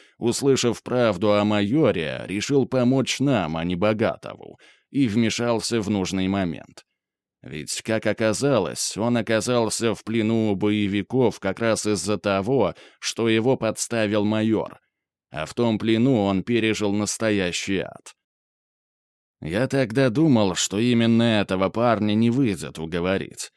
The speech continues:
Но он, охранник и личное пугало Богатого, пришёл нам на помощь. Думаю, майор так и не поверил, что Дима пойдёт против него.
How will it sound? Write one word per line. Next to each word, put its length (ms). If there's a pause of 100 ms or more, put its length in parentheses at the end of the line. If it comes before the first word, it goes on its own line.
(320)
Но 260
он, 340
охранник 800
и 60
личное 580
пугало 440
Богатого, 920
пришёл 460
нам 260
на 140
помощь. 540 (680)
Думаю, 540
майор 440
так 240
и 40
не 140
поверил, 640
что 320
Дима 360
пойдёт 560
против 420
него. 360